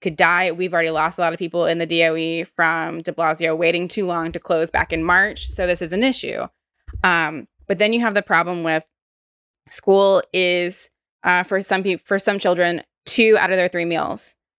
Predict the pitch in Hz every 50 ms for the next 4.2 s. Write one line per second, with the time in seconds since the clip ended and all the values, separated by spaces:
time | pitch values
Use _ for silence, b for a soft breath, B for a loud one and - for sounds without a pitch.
0 | _ _ _ _ _ - 175 175 170 170 175 175 - - 185 180 165 165 170 -
1 | 175 175 180 - - 180 170 175 170 185 190 - - - - - 185 170 - 175
2 | 180 180 175 170 170 - 190 175 180 190 185 165 175 180 - 165 165 165 - -
3 | 165 170 170 170 - - - - - - 180 165 170 165 165 185 185 185 175 -
4 | - - - - -